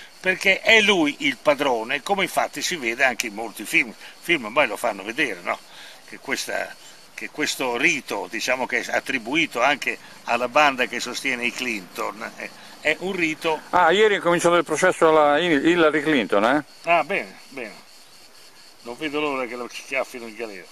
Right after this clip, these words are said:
Speaker 1: A farsi violentare dai preti pedofili. Sì, ma sì, ai preti pedofili, però.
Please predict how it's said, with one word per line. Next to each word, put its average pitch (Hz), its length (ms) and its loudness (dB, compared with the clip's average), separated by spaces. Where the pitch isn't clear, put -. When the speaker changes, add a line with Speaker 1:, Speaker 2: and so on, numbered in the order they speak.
Speaker 1:
A 143 100 -2
farsi 151 340 2
violentare 139 560 0
dai 120 140 2
preti - 300 -6
pedofili. 120 420 -2
Sì, 190 160 4
ma 165 100 4
sì, 147 420 0
ai 147 140 2
preti - 360 -6
pedofili, 131 580 0
però. 123 200 -6